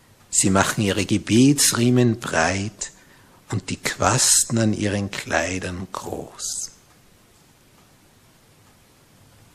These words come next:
Sie haben sich also das Wort an die Kleidung angeheftet.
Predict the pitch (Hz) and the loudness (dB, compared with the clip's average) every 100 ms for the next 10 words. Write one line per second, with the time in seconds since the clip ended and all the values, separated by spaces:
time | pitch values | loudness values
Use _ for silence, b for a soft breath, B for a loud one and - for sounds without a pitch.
0 | _ - - 92 107 - 113 - 117 113 | _ -14 -8 -4 0 0 2 4 4 4
1 | 120 101 - - - - - 101 - 135 | 2 0 -8 -20 -6 -2 -2 -2 4 6
2 | 165 - - - - - - _ _ _ | 6 2 -6 -10 -10 -10 -16 _ _ _
3 | _ _ _ _ 123 98 - - 117 127 | _ _ _ _ -6 -6 -8 -6 4 6
4 | 190 196 123 82 67 - 107 - 104 - | 8 8 6 2 -4 -8 -8 -8 -10 -12
5 | - 165 | -14 -14